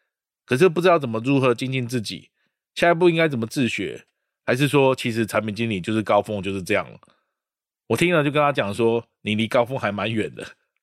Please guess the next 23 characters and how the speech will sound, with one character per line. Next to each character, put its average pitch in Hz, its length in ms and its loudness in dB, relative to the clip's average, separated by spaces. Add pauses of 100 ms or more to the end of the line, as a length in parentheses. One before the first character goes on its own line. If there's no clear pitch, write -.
(140)
不 151 80 4
然 117 100 2
我 110 60 -8
问 127 100 -2
你 107 100 -4
几 95 160 -10
个 98 140 -4
简 - 220 -10
单 110 200 0
的 107 120 -4
问 104 180 -6
题， - 280 -16 (600)
看 180 140 2
你 143 60 -2
能 127 100 -2
不 131 40 0
能 123 80 0
顺 135 160 0
利 131 120 0
回 110 120 2
答 104 200 2
出 110 180 -4
来。 - 280 -8